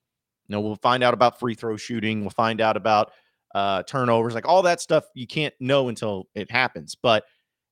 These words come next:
it's just one of those things that I feel like under, with an Eric Musselman team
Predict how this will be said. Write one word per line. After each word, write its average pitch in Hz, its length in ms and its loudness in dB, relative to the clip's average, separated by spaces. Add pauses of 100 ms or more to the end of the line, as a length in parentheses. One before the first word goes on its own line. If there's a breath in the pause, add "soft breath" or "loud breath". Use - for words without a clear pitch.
(120)
it's 127 120 -6
just 147 140 -6
one 170 140 0
of 156 60 -2
those 160 180 0
things 160 400 -4
that 131 200 -2
I 120 140 -2
feel 143 180 0
like 135 180 4
under, 123 280 -2
with 113 160 -6
an 117 80 -6
Eric 143 200 -4
Musselman 127 420 -8
team 139 360 -10